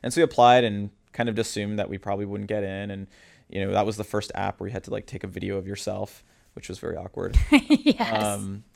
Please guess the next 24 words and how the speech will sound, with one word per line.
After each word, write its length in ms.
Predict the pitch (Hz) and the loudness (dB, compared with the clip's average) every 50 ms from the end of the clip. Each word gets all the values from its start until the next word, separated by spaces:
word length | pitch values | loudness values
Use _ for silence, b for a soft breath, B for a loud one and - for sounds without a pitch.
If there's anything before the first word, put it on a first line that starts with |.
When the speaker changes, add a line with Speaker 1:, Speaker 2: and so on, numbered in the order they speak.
| b b b b b | b b b b b
Speaker 1:
and 100 | 101 107 | -2 0
we 80 | 107 | 2
were 100 | 104 104 | 4 4
very 240 | 101 110 117 117 - | 6 6 6 6 6
adamant 380 | - 113 110 110 107 104 104 101 | 6 6 6 6 4 2 2 2
about 220 | 98 104 98 95 | 4 6 6 4
it 100 | 95 92 | 4 2
being 240 | 98 98 95 98 95 | -2 -2 -2 -4 -6
fifty 260 | - 117 - - 110 | -6 -6 -6 -6 -4
seconds 400 | - - 95 98 - 98 98 98 | -4 -2 -2 -2 -4 -6 -8 -8
instead 220 | 98 - - 95 | -8 -8 -8 -8
of 60 | 90 - | -8 -10
sixty 260 | - 101 - - 98 | -12 -12 -12 -12 -10
seconds, 420 | - - - - 90 92 - - - B B B B B B | -10 -10 -10 -8 -10 -12 -12 -14 -16 B B B B B B
um, 440 | B 104 107 101 101 95 95 95 92 | B 4 6 6 6 6 4 2 -2
just 220 | 90 - - - - | -6 -8 -8 -8 -8
to 40 | |
be 140 | - 98 - | -6 -6 -4
under 240 | - 110 104 98 98 | -2 -2 0 0 0
the, 240 | 95 98 98 98 95 - | 0 0 0 0 -2 -4
under 160 | 98 98 98 | -6 -6 -6
the 100 | 98 98 | -6 -6
minute 260 | 98 101 101 101 - | -6 -6 -6 -8 -8
bar. 360 | - - 95 98 101 98 - | -8 -6 -6 -6 -6 -8 -10